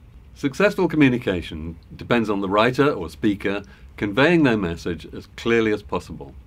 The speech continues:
And sometimes the old rule about not splitting infinitive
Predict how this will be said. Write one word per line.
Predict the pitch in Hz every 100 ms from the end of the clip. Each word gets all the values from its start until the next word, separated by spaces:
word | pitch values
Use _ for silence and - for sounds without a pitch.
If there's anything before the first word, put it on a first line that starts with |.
| - - - - - - -
And | 113
sometimes | 110 202 180 101 95 95
the | 113 120
old | 135 107
rule | 113 110
about | 90 92 101
not | - 107 113
splitting | - 107 95 87
infinitive | 85 110 101 90 76